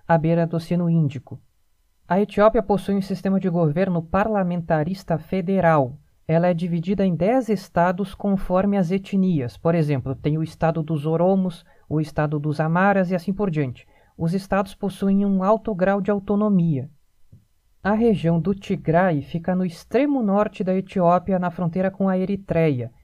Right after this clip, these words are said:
Ela tem cerca de cinco milhões de pessoas. A origem do conflito atual tá em dois mil e dezoito, na chegada ao poder do primeiro-ministro Abiy Ahmed.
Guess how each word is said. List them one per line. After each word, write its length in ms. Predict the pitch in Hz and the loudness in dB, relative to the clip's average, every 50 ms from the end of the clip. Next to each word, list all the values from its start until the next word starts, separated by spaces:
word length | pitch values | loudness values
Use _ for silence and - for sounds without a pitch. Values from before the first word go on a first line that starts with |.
| - - | -12 -8
Ela 200 | - 151 170 165 | -2 0 0 0
tem 160 | 165 175 170 | 0 -2 -4
cerca 320 | 165 - 196 190 190 196 190 | -2 -2 -4 -2 -2 -2 -2
de 120 | 170 185 | -2 -4
cinco 480 | 165 - - - 247 269 262 - - 233 | -4 -6 -8 -6 -4 -4 -4 -4 -2 -2
milhões 460 | 220 214 190 180 180 190 190 180 180 | -2 -2 -2 0 0 0 0 -2 -2
de 100 | 170 196 | -6 -6
pessoas. 600 | 196 - 190 - - - 139 123 120 117 - - _ _ _ _ _ | -4 -4 -6 -6 -6 -6 -6 -6 -6 -8 -12 -16 _ _ _ _ _
A 140 | 185 208 226 | 2 4 6
origem 400 | 214 202 208 240 254 220 226 214 | 6 4 4 2 0 2 2 2
do 100 | 208 208 | 2 2
conflito 460 | - 190 175 170 - 190 190 - 180 | 0 0 0 0 -4 -6 -6 -2 -4
atual 480 | 165 156 - - 160 170 180 180 156 147 | -4 -4 -4 -2 2 4 4 4 2 2
tá 180 | - 180 175 | 0 0 2
em 100 | 185 185 | 2 2
dois 240 | 180 180 190 180 156 | 2 2 2 2 2
mil 220 | 156 170 196 208 | 2 2 2 2
e 60 | 214 208 | 0 2
dezoito, 680 | 208 214 202 165 139 160 180 180 170 160 160 - 139 | 2 2 2 2 0 0 2 2 0 0 -2 -4 -4
na 140 | 131 139 143 | -4 -4 -6
chegada 560 | - - 165 151 147 165 185 226 233 214 226 | -4 -4 -4 0 2 2 2 2 2 2 0
ao 80 | 220 | 0
poder 420 | 220 - 208 196 160 165 185 202 202 | 0 0 0 0 2 2 0 0 0
do 140 | 170 190 - | -2 -4 -4
primeiro-ministro 920 | - 180 180 175 180 190 185 180 175 160 156 165 165 - - 185 175 175 | -4 -2 -2 0 0 0 0 0 0 0 0 -2 -4 -6 -6 -4 0 0
Abiy 300 | 165 160 143 156 160 170 | 0 0 0 2 2 4
Ahmed. 460 | 170 160 135 147 143 131 127 127 | 4 4 2 0 -2 -2 -4 -6